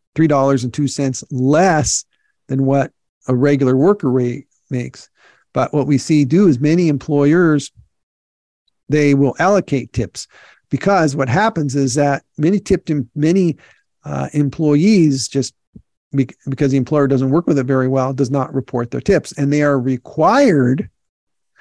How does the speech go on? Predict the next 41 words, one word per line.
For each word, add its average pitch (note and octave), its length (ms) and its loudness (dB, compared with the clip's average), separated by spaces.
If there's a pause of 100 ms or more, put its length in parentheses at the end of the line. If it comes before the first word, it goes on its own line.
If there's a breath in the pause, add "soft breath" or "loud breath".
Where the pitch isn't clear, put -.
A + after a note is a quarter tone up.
(520 loud breath)
to D#3 200 4
actually D3 400 0
pay A#3 280 4
them D3+ 220 0
that C3+ 300 -2
full D3+ 300 2
wage D3 500 2
if D3 200 -2
the C3+ 100 -2
tipped C#3 320 -2
employee C#3 800 2
does B2 180 -4
not D#3+ 220 -2
receive C#3 640 2 (520 soft breath)
enough D3 320 0
to C#3 80 -6
get C3 140 2
them C3+ 140 2
up C#3+ 160 -2 (160)
to C#3+ 440 2 (160)
the C3+ 160 0
minimum B2+ 420 0
wage. C3 500 -2 (560 loud breath)
So E3 140 0
then E3 140 4
the D#3 60 2
question G3 460 2
comes E3 280 -2
up, D3 140 2
"Well, D#3+ 220 0
what F#3+ 160 2
if A#3+ 160 0
my F#3 200 2
employer D#3+ 840 0
allocates E3 760 0
tips?" - 420 -4 (420 soft breath)
Well, C3+ 260 0
this D3+ 280 0
often F3 280 2
comes E3 300 0
up E3 280 2